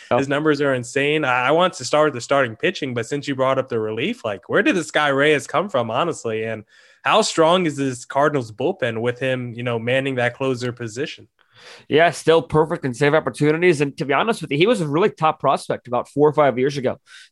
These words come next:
Speaker 1: They expected him to be, you know, the guy at, at the time. Michael Wacha was the ace, so they expected him to kind of be the next Michael Wacha. He had a little bit of drug use earlier in a career that caused a suspension,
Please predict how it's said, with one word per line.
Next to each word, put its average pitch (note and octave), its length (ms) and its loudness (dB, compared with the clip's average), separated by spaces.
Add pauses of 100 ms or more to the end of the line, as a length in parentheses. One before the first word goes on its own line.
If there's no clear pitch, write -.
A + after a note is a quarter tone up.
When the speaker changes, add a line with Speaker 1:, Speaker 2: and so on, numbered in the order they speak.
Speaker 1:
They C#3 80 4
expected C#3+ 400 0
him C#3+ 160 2
to C#3 60 2
be, C3 80 4
you C3+ 320 2
know, B2 320 2
the C3 160 2
guy C3+ 360 2
at, C3+ 120 0
at - 160 -2
the A#2 80 -8
time. C3+ 260 0
Michael C3 320 0
Wacha C3 320 0
was C3+ 140 -2
the B2+ 180 -2
ace, D3 200 0
so C3+ 60 -8
they B2 100 -2
expected B2 360 -4
him C3+ 140 -2
to A#2+ 60 -6
kind A#2+ 180 -4
of A2+ 80 -4
be C3+ 100 6
the A#2+ 100 0
next B2+ 240 -2
Michael B2+ 320 0
Wacha. C3 460 4 (340)
He A#2+ 120 -8
had A2+ 480 0 (200)
a C#3+ 60 -4
little E3+ 160 4
bit F#3 100 2
of D#3+ 60 -2
drug D#3 300 4
use D3+ 340 2
earlier D#3+ 400 2
in D3 80 -2
a C#3+ 60 -2
career D3 260 -2
that C#3+ 320 -4
caused C3+ 260 0
a B2+ 40 -16
suspension, C#3 640 -2